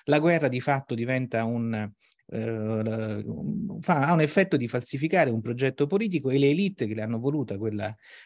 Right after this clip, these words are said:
quel progetto politico, e di, quindi di conseguenza non si può fare altro che produrre un cambiamento.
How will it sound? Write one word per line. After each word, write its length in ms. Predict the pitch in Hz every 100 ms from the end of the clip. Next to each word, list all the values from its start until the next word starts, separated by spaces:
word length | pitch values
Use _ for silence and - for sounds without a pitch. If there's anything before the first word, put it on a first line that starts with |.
| -
quel 160 | 127
progetto 440 | - 131 135 127 185
politico, 400 | 220 143 123 160
e 60 |
di, 80 | 117 - 123
quindi 240 | 151 123
di 40 |
conseguenza 600 | 120 135 135 135 127 127
non 120 | 143 110
si 100 | -
può 100 | 117
fare 260 | - 117
altro 340 | 117 120 120 117
che 180 | 107 107 _ _ _ _ _ _ _ - -
produrre 440 | 123 131 135 139
un 120 | 123 107
cambiamento. 760 | 113 110 117 135 123 107 104